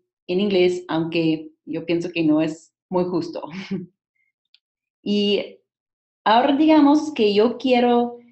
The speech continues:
ingresar una observación del ave nacional de Nicaragua, o sea, el turquoise browed motmot, o por su nombre en inglés, o en espa-, eh, su nombre científico, quiero decir,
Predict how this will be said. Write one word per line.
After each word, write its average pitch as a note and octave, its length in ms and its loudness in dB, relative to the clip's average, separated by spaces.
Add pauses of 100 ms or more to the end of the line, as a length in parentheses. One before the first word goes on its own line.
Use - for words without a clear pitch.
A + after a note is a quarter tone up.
(240)
ingresar A3 600 0
una G#3+ 180 -2
observación F#3 640 -2
del D#3+ 300 0
ave G#3+ 260 2
nacional F#3 720 0
de E3+ 160 -4
Nicaragua, E3+ 600 -4 (480)
o E3+ 80 -16
sea, F3 380 2
el E3 180 -2
turquoise A#3+ 420 0
browed F3+ 300 0
motmot, A#3 420 0 (1300)
o G#3+ 320 0
por F#3+ 120 -4
su G3+ 120 -6
nombre G3 680 -2
en F3 140 -4
inglés, F3 640 0 (720)
o F3+ 140 2
en E3+ 240 2
espa-, F3 320 -2
eh, E3+ 340 0
su E3+ 140 -8
nombre F#3+ 240 -4
científico, A3+ 720 -4
quiero G3+ 200 -2
decir, - 460 -4